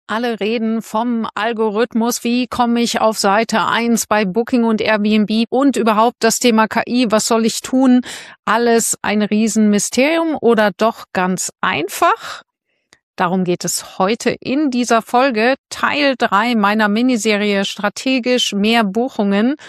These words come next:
Heute geht es darum, wie du ganz einfach den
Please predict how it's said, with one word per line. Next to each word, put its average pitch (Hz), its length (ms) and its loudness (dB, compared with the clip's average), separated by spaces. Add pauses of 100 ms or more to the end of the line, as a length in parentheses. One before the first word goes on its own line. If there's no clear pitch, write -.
(340)
Heute 254 280 2
geht 247 240 0
es 240 120 0
darum, 226 540 2
wie 196 240 -2
du 254 420 0
ganz 269 380 0
einfach 233 640 2 (280)
den 208 420 0